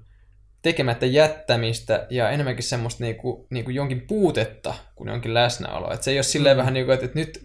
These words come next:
Speaker 1: huomio on vakaa, vaan se on enemmänkin silleen, että nyt ei ole häiriöitä.
Speaker 2: Mm.
Speaker 1: Et se silleen, se on niinku, ja tota, et se niinku mulla on niinku, niinku tuntunut siltä, että, että niinku, et keskittymisessä on niinku, se mulle näyttäytyy paljon semmosena niinku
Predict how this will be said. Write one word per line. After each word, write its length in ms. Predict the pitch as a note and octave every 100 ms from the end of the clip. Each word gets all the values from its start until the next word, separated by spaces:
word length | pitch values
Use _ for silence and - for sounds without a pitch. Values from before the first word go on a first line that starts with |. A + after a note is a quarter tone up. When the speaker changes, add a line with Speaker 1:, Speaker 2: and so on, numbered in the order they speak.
| -
Speaker 1:
huomio 400 | F3 C#3+ B2 B2
on 240 | D#3 D3 A#2+
vakaa, 540 | F3 F3 C3 A#2 G2+ A#2
vaan 140 | A#2
se 100 | C3+
on 80 | B2+
enemmänkin 460 | F3 F#3 B2+ A#2+
silleen, 300 | - C3+ A#2+
että 100 | A2
nyt 180 | D3+ D3+ -
ei 200 | E3 B2+
ole 220 | G#2 G2+ -
häiriöitä. 680 | D#3 A#2 - - - - -
Speaker 2:
Mm. 300 | E3+ D3 A#2+ - -
Speaker 1:
Et 80 | A#2
se 100 | B2+
silleen, 340 | B2 A#2+ B2
se 80 | B2+
on 160 | B2+
niinku, 420 | B2 A#2 B2+ - - - - -
ja 80 | F#2+
tota, 460 | A#2 A#2 A#2+ - - - _ _ - - - _ _ _ - -
et 120 | B2+ A#2+
se 80 | B2+
niinku 160 | B2+
mulla 240 | C3+ C#3 C3+
on 60 |
niinku, 280 | C3+ C3 - D3+
niinku 200 | D3 D3
tuntunut 320 | D3+ C#3+ C#3
siltä, 380 | E3 D#3 D3 C3+
että, 300 | - C#3 -
että 160 | C3+ -
niinku, 480 | C#3 C3+ C3+ - - _ - - - _ -
et 140 | A#2+
keskittymisessä 800 | E3+ F3+ D3+ - C3 B2+ B2 C3+
on 60 | C3
niinku, 340 | C3 C3+ B2+
se 100 | -
mulle 300 | C#3 F3+ E3+
näyttäytyy 400 | C#3 C3 C3+ C3
paljon 280 | C3 D3+ C3
semmosena 280 | C3 C3 C3
niinku 220 | C3 C3